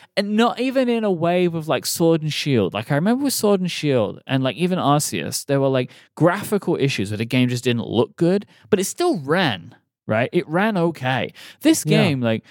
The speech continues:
Speaker 2: Oh,
Speaker 1: people
Speaker 2: it runs bad. <laughs>
Speaker 1: like,
Speaker 2: It's very
Speaker 1: the,
Speaker 2: bad.
Speaker 1: the, the characters in the background look like they're in a flip book. Like, it's
Speaker 2: Yeah.
Speaker 1: unbelievable that they shipped this game like this. Um, but it's awesome. But yeah, Cult of the Lamb is the game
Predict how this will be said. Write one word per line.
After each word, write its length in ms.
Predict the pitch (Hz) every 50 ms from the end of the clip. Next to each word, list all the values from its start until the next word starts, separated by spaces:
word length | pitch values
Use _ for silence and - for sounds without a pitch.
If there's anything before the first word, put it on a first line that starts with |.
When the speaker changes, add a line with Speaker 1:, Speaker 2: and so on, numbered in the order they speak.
| _ _ _ _ _ _ _ _ -
Speaker 2:
Oh, 120 | - -
Speaker 1:
people 340 | - 240 277 330 - - -
Speaker 2:
it 60 | - 180
runs 300 | 196 208 202 165 131 127
bad. 600 | 120 127 131 139 139 123 123 - 135 113 98 208
<laughs> 0 |
Speaker 1:
like, 160 | 214 233 294
Speaker 2:
It's 120 | 220 - 311
very 280 | 214 247 - - 147
Speaker 1:
the, 0 | - - 175
Speaker 2:
bad. 120 | - 156 - - _ - -
Speaker 1:
the, 100 | 170 185 -
the 140 | 196 254 247
characters 440 | - 269 277 302 320 330 - 277 247
in 100 | 233 226
the 80 | 220
background 440 | 196 233 233 214 - 185 156 131 131
look 140 | 147 156 -
like 120 | 170 165 147
they're 140 | 156 160
in 80 | 160 139
a 40 | 117
flip 320 | - - - 233 - -
book. 300 | - 104 85 - - - -
Like, 240 | - 185 185 180 - _
it's 240 | 214 208 196 -
Speaker 2:
Yeah. 60 | - 208 -
Speaker 1:
unbelievable 1200 | - 240 269 285 247 202 135 - 240 247 226 170 165 127 123 127 107 98 - 147 147 175 - - 170
that 160 | 156 165 156 -
they 180 | 170 160 156 156
shipped 400 | - - - 202 - - _ 135
this 200 | 143 123 - -
game 560 | - 139 143 143 120 104 78 57 - - - _ _ _ _
like 320 | 143 143 123 123 - -
this. 440 | - 117 - - - - - - - _ _ _
Um, 340 | 113 110 110 98 90 82 - - _ _ _ _ _ _ _ _ _ _ _ _
but 120 | - 139 131
it's 140 | - - -
awesome. 420 | - 127 120 - - 117 110 107 - _ _ _
But 80 | 160 151
yeah, 100 | 135 107
Cult 320 | - - 196 214 214 208 214
of 60 | 190
the 80 | 190 175
Lamb 320 | 165 156 147 143 135 131
is 140 | 123 120 -
the 120 | - 135
game 480 | 123 - 131 131 131 127 127 123 120 123